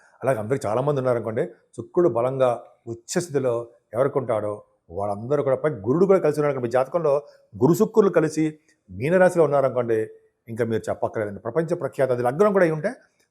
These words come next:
ప్రపంచ ప్రఖ్యాతి అవడానికి, లేదా ప్రఖ్యాతమైనటువంటి వ్యక్తిగా, ఒక ఉన్నతమైన వ్యక్తిగా గౌరవింపబడతారు.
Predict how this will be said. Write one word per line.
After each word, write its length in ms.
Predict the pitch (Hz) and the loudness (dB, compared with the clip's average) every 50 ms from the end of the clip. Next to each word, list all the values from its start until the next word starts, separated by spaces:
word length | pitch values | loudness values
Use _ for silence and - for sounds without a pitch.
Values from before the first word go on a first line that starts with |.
| _ - | _ -10
ప్రపంచ 300 | 117 - 175 196 180 214 | -4 -2 -2 0 0 0
ప్రఖ్యాతి 520 | 170 143 147 143 - 143 147 151 143 143 | 0 0 -2 0 0 2 2 2 2 2
అవడానికి, 540 | 139 127 127 135 131 127 127 113 123 123 120 | 2 2 2 2 2 0 -2 -2 -2 -2 -2
లేదా 160 | 120 135 190 | -2 -2 -4
ప్రఖ్యాతమైనటువంటి 1080 | 202 - 135 135 - - - 233 214 208 196 202 196 196 190 185 180 175 180 175 165 165 | -6 -6 -8 -12 -14 -6 0 2 4 4 4 4 2 0 0 -2 -2 -4 -4 -4 -2 0
వ్యక్తిగా, 520 | 135 139 139 - - 165 143 156 143 - - _ _ _ _ _ _ _ _ _ 135 | 0 0 0 -2 -4 0 2 2 2 0 -4 _ _ _ _ _ _ _ _ _ -4
ఒక 80 | 120 | -4
ఉన్నతమైన 540 | 127 160 185 196 208 220 208 208 202 202 196 | -2 -2 -2 0 2 2 2 2 2 2 2
వ్యక్తిగా 320 | 175 156 143 - 170 156 147 | 2 0 -2 2 4 4 4
గౌరవింపబడతారు. 720 | 131 117 127 127 127 127 113 120 110 - 120 110 104 92 | 6 6 6 4 4 4 2 0 0 0 -2 -4 -4 -6